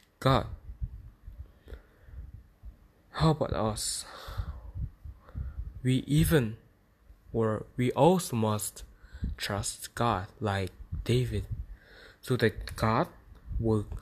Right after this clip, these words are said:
protect us and guide our future or our way for our future.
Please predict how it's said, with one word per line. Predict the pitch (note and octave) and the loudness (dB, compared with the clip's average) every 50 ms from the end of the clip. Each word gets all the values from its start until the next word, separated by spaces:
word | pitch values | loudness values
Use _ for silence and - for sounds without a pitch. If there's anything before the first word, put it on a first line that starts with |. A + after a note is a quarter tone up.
| - - - - - - - - - - - - - | -12 -16 -20 -20 -20 -20 -14 -10 -10 -8 0 10 12
protect | - - - D#3 D3 - - - - - - _ _ _ - - - - | 12 12 12 12 8 0 -8 -14 -14 -16 -18 _ _ _ -20 -18 -14 -10
us | G2 G2 A2+ C#3+ - - - - - _ _ _ _ - - - - - - | -10 -8 -8 -10 -10 -14 -18 -20 -20 _ _ _ _ -20 -20 -20 -20 -12 -8
and | A2+ A2 A2 A#2 A#2 | -8 -6 -6 -6 -2
guide | A2 - G#2+ G#2 G2+ G#2 A2+ A#2 - - - | 0 2 2 2 2 0 -2 -4 -6 -6 -2
our | - F#2+ F#2+ G2 G2 G2 G2 G2 G2 F#2+ - - - - - - - - - - - | 0 2 4 4 4 4 4 4 2 0 -2 -6 -18 -20 -18 -18 -16 -16 -16 -16 -14
future | - - - E3 D#3+ - - B2 A#2 - | -4 2 4 4 4 4 2 0 0 2
or | - - G2 G2+ | 2 2 2 4
our | G2 G2+ G2 G#2 G#2+ G#2+ G#2 G2+ G2+ G2+ - - - | 4 4 6 6 8 8 6 6 4 2 -2 2 6
way | A2 G#2+ G#2+ G#2 A#2 C#3 D#3 - - - - - - - - - - - - - - - - - | 8 8 8 8 4 0 -2 -6 -10 -18 -20 -20 -20 -20 -20 -20 -20 -20 -20 -20 -20 -20 -18 -18
for | - - - - - A2 G#2 G2+ | -18 -16 -4 0 2 4 4 4
our | F#2+ F#2+ F#2+ F#2+ F#2+ G2 G2 G#2 - _ _ _ - | 4 4 2 2 2 0 -2 -4 -8 _ _ _ -2
future. | - - F3 E3+ - - A2+ F#2 F2+ | 4 6 6 6 6 4 2 2 0